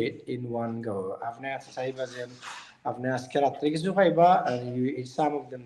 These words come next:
day after tomorrow। Or You serve your customers, some of them tonight, and thereafter tomorrow আপনি স্টাফ বলে খাওয়াবেন। In this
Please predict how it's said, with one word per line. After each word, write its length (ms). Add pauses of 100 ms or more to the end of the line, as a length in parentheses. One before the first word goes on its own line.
day 120 (140)
after 260
tomorrow। 300 (180)
Or 120 (720)
You 100
serve 360
your 180
customers, 440
some 120
of 140
them 120 (120)
tonight, 420 (100)
and 180
thereafter 480
tomorrow 300 (540)
আপনি 180 (140)
স্টাফ 240
বলে 220
খাওয়াবেন। 380 (460)
In 60 (120)
this 140